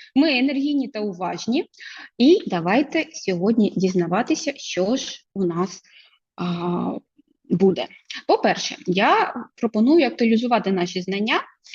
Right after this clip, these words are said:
і, вивчаючи хімічні властивості різних сполук, ми, і спостерігаючи за процесами в природі, ми можемо з вами звернути увагу на те, що різні реакції відбуваються протягом різного часу. Тобто,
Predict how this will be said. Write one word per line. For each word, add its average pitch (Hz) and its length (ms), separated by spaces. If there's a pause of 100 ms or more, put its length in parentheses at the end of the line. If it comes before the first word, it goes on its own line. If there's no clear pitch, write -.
(160)
і, 220 200
вивчаючи 247 540
хімічні 254 420
властивості 214 800
різних 175 360
сполук, 440 380
ми, 285 120
і 320 380
спостерігаючи 233 720
за 208 100
процесами 277 540
в 277 60
природі, 269 420 (280)
ми 381 140
можемо 233 300
з 208 40
вами 202 220
звернути 214 360
увагу 247 340
на 302 120
те, 302 220
що 285 140
різні 302 300
реакції 294 340
відбуваються 214 480
протягом 226 480
різного 220 480
часу. - 540 (520)
Тобто, 277 460